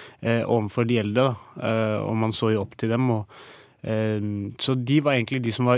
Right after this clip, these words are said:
ute å rane først, fordi at de trengte penger til rus og sånne ting, og da tok med seg de yngre som er oss da. Og det, det ble en sånn lojalitetsgreie for oss, eh, å være med. Eh, sånn som min ransak, så fikk jo ikke jeg noe utbytte.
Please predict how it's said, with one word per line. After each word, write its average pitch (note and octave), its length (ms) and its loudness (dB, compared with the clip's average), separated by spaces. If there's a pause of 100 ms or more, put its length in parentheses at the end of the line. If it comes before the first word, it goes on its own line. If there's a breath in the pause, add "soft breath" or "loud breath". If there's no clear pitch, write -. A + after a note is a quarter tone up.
ute A2+ 160 2
å A2+ 60 4
rane G#2+ 180 4
først, - 420 0
fordi A2+ 300 2
at A2 100 -2
de A2+ 140 2
trengte A2 420 0
penger G#2 300 2
til A2 140 0
rus B2 300 2
og B2+ 60 -2
sånne G#2+ 200 0
ting, D#3 240 2
og C3+ 220 4
da A#2 160 4 (100)
tok - 160 0 (180)
med G2 100 2
seg A2+ 300 4
de A#2 160 6
yngre G#2 240 4
som A2+ 160 2
er G#2+ 80 4
oss A2 220 0
da. - 80 0 (800)
Og A2+ 400 2
det, A2+ 100 -2 (300 loud breath)
det B2 120 0
ble B2+ 120 6
en C3 100 0
sånn C#3 200 2
lojalitetsgreie B2 760 2
for B2+ 120 0
oss, - 380 -2
eh, A2 280 2
å G#2+ 120 0
være A2 160 2
med. C3 180 2 (520 loud breath)
Eh, A2+ 360 2
sånn C3 200 2
som C3+ 100 2 (140)
min A#2+ 200 4
ransak, A2+ 380 2
så B2 160 -4
fikk A2+ 160 -2
jo A#2 80 -2
ikke B2+ 160 2
jeg A2+ 160 0
noe A2 140 2
utbytte. A2+ 400 -4